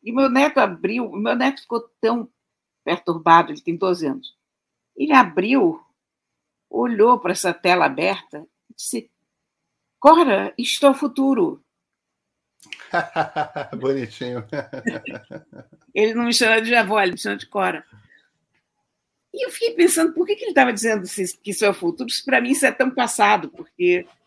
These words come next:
Speaker 1: isso me conecta com o
Speaker 2: Mas é o
Speaker 1: telefone
Speaker 2: passado
Speaker 1: dele.
Speaker 2: de vinte anos atrás, né, Cora?
Speaker 1: Pois é. E aí eu me dei conta que pra uma criança de doze anos,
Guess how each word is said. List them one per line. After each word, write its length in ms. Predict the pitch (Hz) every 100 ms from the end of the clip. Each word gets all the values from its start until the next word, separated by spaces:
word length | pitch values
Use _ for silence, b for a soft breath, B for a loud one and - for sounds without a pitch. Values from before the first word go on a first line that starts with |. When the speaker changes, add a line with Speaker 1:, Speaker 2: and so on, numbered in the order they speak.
| _ - - _ _ _
Speaker 1:
isso 220 | 214 - 226
me 140 | 247
conecta 600 | 247 214 202 226 240 185
com 120 | -
o 20 | 127
Speaker 2:
Mas 60 | 117
é 20 |
o 40 |
Speaker 1:
telefone 220 | 156 160 156
Speaker 2:
passado 340 | - 170 170
Speaker 1:
dele. 40 |
Speaker 2:
de 120 | 160 165
vinte 360 | 175 185 -
anos 280 | 185 185 165
atrás, 440 | 196 170 156 151 143
né, 100 | 135
Cora? 360 | 113 98 - -
Speaker 1:
Pois 380 | 320 339 294 285
é. 540 | 285 302 302 277 240 - -
E 240 | - 269
aí 180 | 277 277
eu 80 | 294
me 140 | 294 254
dei 260 | 285 - _
conta 480 | 233 262 254 - 208
que 160 | -
pra 120 | 196 208
uma 140 | -
criança 380 | 202 190 190 175
de 80 | 156
doze 400 | 180 180 165 165
anos, 480 | 170 196 175 165